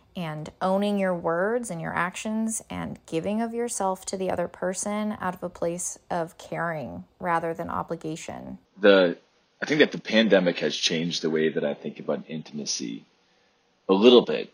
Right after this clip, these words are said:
Speaker 2: in that, um, after a sustained period of not being intimate with anybody, um, I guess I feel more, one, like maybe I need it less than I thought that I did,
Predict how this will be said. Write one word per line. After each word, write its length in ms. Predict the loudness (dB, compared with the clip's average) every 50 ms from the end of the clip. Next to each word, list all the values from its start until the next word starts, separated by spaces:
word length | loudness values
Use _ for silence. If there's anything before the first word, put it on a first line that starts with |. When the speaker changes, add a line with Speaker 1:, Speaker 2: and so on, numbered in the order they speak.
| _ _ _
Speaker 2:
in 160 | -6 -4 -4
that, 340 | -2 0 0 0 0 -2 -4 -6 -8
um, 340 | -6 -6 -4 -6 -6 -10 -12 -16 -20 -20 _ _
after 460 | 6 6 6 6 6 4 6 8 8
a 80 | 8 6
sustained 580 | 4 -2 -6 -4 -4 0 0 0 0 -2 -4 -6
period 380 | -4 0 0 2 2 2 0
of 120 | -2 -6 -4
not 300 | -2 0 0 0 -2 -4
being 200 | -8 -8 -8 -8
intimate 440 | -10 -10 -12 -10 -8 -8 -8 -8 -10 _ _ _ _ _ _ _ _ _ _ _ _
with 160 | -12 -6 -6
anybody, 560 | -4 -4 -4 -4 -4 -4 -4 -4 -8 -8 -10 -16 _ _ _
um, 380 | -4 -2 -2 -2 -6 -8 -14 -10 -6
I 100 | -6 -6
guess 240 | 0 0 0 4 4
I 100 | 2 2
feel 220 | 4 4 2 2
more, 480 | 2 2 2 4 4 4 4 2 0 -2 -8 _ _ _ _ _ _ _ _ _ _ _ _ _
one, 260 | 2 6 8 8 8
like 140 | 8 4 4
maybe 220 | 4 4 6 6 6
I 80 | 6
need 220 | 6 4 0 -2 -2
it 80 | 0
less 280 | 4 4 4 4 2 0
than 120 | 0 0
I 60 | 2
thought 200 | 2 2 2 2 2
that 100 | 0 0
I 100 | 0 0
did, 340 | 0 0 -2 -2 -4 -12